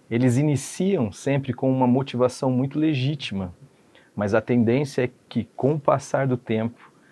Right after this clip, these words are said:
essa motivação vai sendo esquecida e acaba distorcendo. A gente pode ver isso,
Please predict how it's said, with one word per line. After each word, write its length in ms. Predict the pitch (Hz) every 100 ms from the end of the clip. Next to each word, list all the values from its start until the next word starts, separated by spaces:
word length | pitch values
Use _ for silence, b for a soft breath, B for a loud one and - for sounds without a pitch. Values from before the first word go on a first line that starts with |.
| b b -
essa 240 | 104 -
motivação 580 | 113 117 117 110 - 117
vai 100 | 117
sendo 240 | - 110
esquecida 880 | 110 - 120 - - 123 139 151 151 - _ -
e 80 | 117
acaba 380 | 120 143 127 127
distorcendo. 680 | - - 143 - 135 113 - - b b b
A 100 | -
gente 260 | 104 135 -
pode 300 | 139 131 120
ver 160 | 135
isso, 420 | 127 156 - -